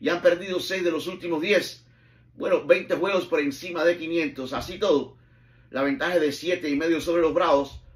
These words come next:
porque los Bravos también han perdido siete de los últimos diez desafíos, ¿eh? Sesenta y uno y cincuenta y seis. Tanto los Phillies como los Bravos han estado patinando, y patinando también los Mets de Nueva York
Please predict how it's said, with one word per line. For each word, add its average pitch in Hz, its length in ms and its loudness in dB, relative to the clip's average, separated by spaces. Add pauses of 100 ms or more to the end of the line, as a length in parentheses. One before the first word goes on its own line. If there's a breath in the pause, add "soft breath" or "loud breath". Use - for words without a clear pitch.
(100)
porque 135 480 -2
los 123 160 -4
Bravos 160 400 4
también 135 320 -2
han 143 140 -4
perdido 143 460 0 (200 loud breath)
siete 190 600 4
de 120 80 0
los 117 200 -6
últimos 143 540 -2 (280 soft breath)
diez 143 300 2
desafíos, 113 680 -4
¿eh? 135 200 -4 (240 soft breath)
Sesenta 131 600 -2
y 160 120 -2
uno 160 180 0
y 165 120 -2
cincuenta 135 560 -2
y 127 60 -4
seis. 190 480 0 (260 soft breath)
Tanto 175 280 0
los 175 160 4
Phillies 170 300 -6
como 135 240 -2
los 123 120 0
Bravos 151 360 2
han 139 80 -2
estado 170 340 6
patinando, 160 600 0 (180 loud breath)
y 175 120 -8
patinando 190 600 2
también 214 280 2
los 175 160 -4
Mets 220 180 0
de 208 80 0
Nueva 214 260 2
York 240 300 8